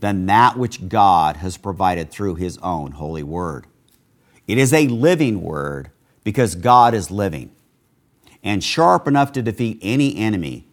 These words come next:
that it faces on the battlefield. God's word is the dominant force in all of God's creation, simply because God will enforce it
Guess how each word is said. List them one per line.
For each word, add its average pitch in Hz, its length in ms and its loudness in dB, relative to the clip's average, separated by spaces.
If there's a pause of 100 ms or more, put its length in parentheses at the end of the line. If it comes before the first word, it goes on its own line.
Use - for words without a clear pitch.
(240)
that 95 160 -2
it 76 120 -14
faces 98 440 -4
on 85 160 -6
the 82 80 -8
battlefield. 80 640 -4 (1000)
God's 139 400 6
word 147 300 4
is 107 100 -4
the 110 100 0
dominant 127 600 2
force 107 540 -4 (360)
in 113 220 -2
all 117 320 4
of 92 120 -4
God's 95 360 0
creation, 92 720 -6 (600)
simply 151 480 0
because 131 400 0
God 110 640 4 (140)
will 104 220 -4
enforce 127 680 -4
it 71 220 -10